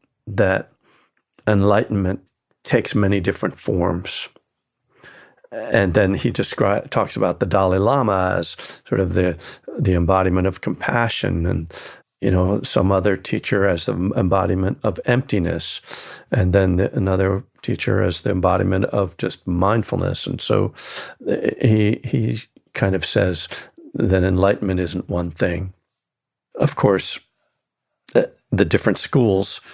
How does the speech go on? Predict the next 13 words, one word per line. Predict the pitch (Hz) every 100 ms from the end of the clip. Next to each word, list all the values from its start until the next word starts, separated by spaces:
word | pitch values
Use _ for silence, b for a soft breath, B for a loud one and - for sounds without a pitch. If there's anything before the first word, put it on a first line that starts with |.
| B
will | - 98
tell | - 110 95
you | 90 92
that, | 85 87 - _ _ b b _ _ _ _
no, | 135 113 90 101
enlightenment | 101 104 - 101 113 -
is | 92 - -
what | - 107 -
we | 101
tell | - 107
you | 101 85
it | 82
is. | 80 98 -